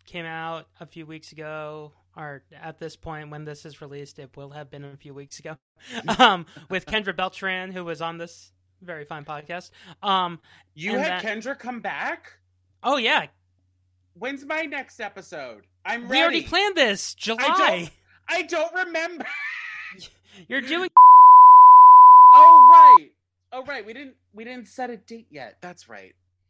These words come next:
Speaker 2: I'm still, I'm still waiting to set a date. <laughs>
Speaker 1: <laughs> And, and, uh, yeah, it, this month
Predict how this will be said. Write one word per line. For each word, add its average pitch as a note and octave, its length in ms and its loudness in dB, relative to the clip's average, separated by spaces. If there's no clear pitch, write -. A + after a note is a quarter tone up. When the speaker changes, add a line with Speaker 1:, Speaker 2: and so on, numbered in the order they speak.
Speaker 2:
I'm G3+ 100 -18
still, C#4 320 -16
I'm B3+ 120 -16
still F#4 240 -14
waiting D4+ 300 -14
to B3 100 -20
set A#3 200 -16
a G#3+ 60 -16
date. D#3 280 -20
<laughs> - 0 -
Speaker 1:
<laughs> G#3+ 100 -14
And, A#3 340 -8
and, G#3+ 260 -14
uh, F#3+ 320 -10
yeah, G#3+ 260 -10
it, F#3+ 300 -20
this G#3 220 -18
month G#3 200 -18